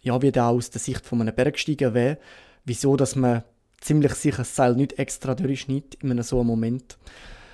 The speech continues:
Und es gibt auch ganz einen guten Doc-Film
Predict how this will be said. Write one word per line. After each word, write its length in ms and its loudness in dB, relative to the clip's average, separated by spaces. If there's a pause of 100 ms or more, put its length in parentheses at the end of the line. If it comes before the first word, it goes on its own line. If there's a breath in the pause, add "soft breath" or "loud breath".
(600 loud breath)
Und 280 4
es 160 -2
gibt 300 -2
auch 200 0
ganz 320 0
einen 80 -4
guten 220 -4
Doc-Film 640 0